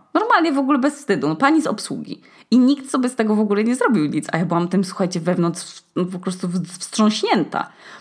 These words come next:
No bo ja nadal mam przecież w sobie tę swoją kulturę, w której po pierwsze, no bardzo się innych ocenia, a po drugie indywidualizm nie jest na pierwszym miejscu. Trzeba być po prostu normalnym. Normalnie się ubierać, normalnie się zachowywać,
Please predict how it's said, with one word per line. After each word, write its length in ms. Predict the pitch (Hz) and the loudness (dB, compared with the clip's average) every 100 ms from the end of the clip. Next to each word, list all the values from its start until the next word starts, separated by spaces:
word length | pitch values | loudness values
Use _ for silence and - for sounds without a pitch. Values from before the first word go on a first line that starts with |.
| - | -2
No 80 | 180 | 0
bo 80 | |
ja 120 | 214 320 | 2 2
nadal 320 | 440 294 175 | 4 4 4
mam 140 | 160 | 2
przecież 300 | 156 180 175 | 0 -4 -4
w 40 | - | -4
sobie 260 | 151 160 | -2 -2
tę 120 | - | -2
swoją 260 | 180 180 165 | -4 -2 -2
kulturę, 460 | 165 175 - 143 143 | -2 -4 -4 -4 -4
w 60 | |
której 200 | - 165 | -4 -6
po 120 | 170 | -4
pierwsze, 500 | 180 262 - - - - - - - - - | -2 -2 -2 -2 -4 -4 -16 -20 -20 -14 -2
no 100 | 180 | 2
bardzo 260 | 196 196 160 | 2 2 -2
się 140 | 156 | 0
innych 220 | 151 147 | 0 0
ocenia, 480 | - - 135 139 147 | -4 -6 -2 -2 -2
a 60 | - | -4
po 100 | 165 | -4
drugie 280 | 151 147 | -4 -2
indywidualizm 800 | 147 160 160 156 147 156 170 196 | -2 -2 -4 -4 -2 -2 0 2
nie 160 | 226 214 | 2 2
jest 160 | 165 | -2
na 80 | 156 | -8
pierwszym 460 | - - - 151 147 | -8 -10 -8 -6 -4
miejscu. 360 | 147 - - | -6 -8 -12
Trzeba 240 | - - 160 | -8 -6 -4
być 160 | 175 | -6
po 100 | - | -6
prostu 380 | 165 139 - 165 | -6 -8 -6 0
normalnym. 880 | 185 214 214 254 247 175 143 - - - - - | 4 4 4 4 4 2 0 -2 -6 -12 -6 -2
Normalnie 340 | 196 165 151 | 2 2 2
się 140 | - | 0
ubierać, 440 | - 170 165 160 165 | -2 0 0 -2 -2
normalnie 420 | 190 202 180 156 | 2 4 4 0
się 60 | - | -2
zachowywać, 720 | 156 151 143 151 147 139 | -8 -6 -6 -2 -2 -2